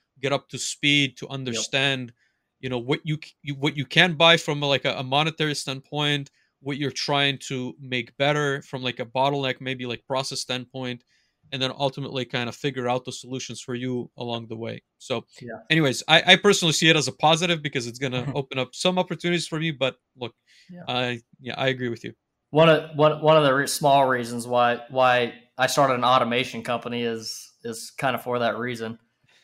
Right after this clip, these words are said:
Speaker 2: At some point in time, after we grow out our presence in automation enough, that we're gonna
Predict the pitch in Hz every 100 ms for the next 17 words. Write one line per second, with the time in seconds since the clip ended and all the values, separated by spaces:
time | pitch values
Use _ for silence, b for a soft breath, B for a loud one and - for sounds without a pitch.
0 | b 120 151 139 135 123 131 127 120 117
1 | 127 120 127 127 120 120 113 - 127 120
2 | 117 127 120 117 104 123 117 123 120 120
3 | 117 - 120 113 117 120 113 113